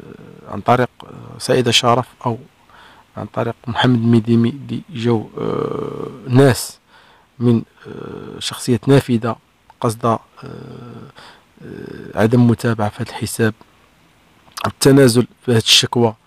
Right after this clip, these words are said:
حتى، آه، يتم، آه، تبرئة دنيا باطمة من هذه القضية. وهذا الشيء كامل اللي هو، آه،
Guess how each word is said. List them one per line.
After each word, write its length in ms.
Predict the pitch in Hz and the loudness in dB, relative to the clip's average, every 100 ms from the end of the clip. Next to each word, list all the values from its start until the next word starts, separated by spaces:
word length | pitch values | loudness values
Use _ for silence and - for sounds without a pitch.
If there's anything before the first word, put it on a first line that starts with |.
| _ _ _ _ _ _ _ | _ _ _ _ _ _ _
حتى، 400 | - 131 - 120 - _ | -10 -10 0 0 0 _
آه، 220 | - - 57 | -8 -6 -2
يتم، 400 | 65 - 143 123 - _ _ _ - | -2 2 4 4 0 _ _ _ -20
آه، 40 | - - - - 50 - - - - _ - | -20 -20 -20 -20 -20 -20 -20 -20 -20 _ -4
تبرئة 420 | 131 123 - - - - - _ _ _ _ _ | 0 0 -2 -8 -12 -20 -20 _ _ _ _ _
دنيا 340 | 127 127 123 117 | 2 6 8 6
باطمة 560 | 107 120 123 113 113 - _ _ _ - | 4 2 2 0 0 -4 _ _ _ -4
من 200 | 107 98 | 0 2
هذه 200 | 113 107 - | 2 2 -2
القضية. 540 | 113 - 113 107 104 - | -8 0 0 0 -4 -4
وهذا 140 | 110 104 | -4 -6
الشيء 220 | - - - | -6 -10 -4
كامل 340 | 117 113 107 - - - _ 107 | 2 2 2 -2 -18 -20 _ -8
اللي 140 | 104 | -4
هو، 160 | 110 | 2
آه، 80 | 117 | 2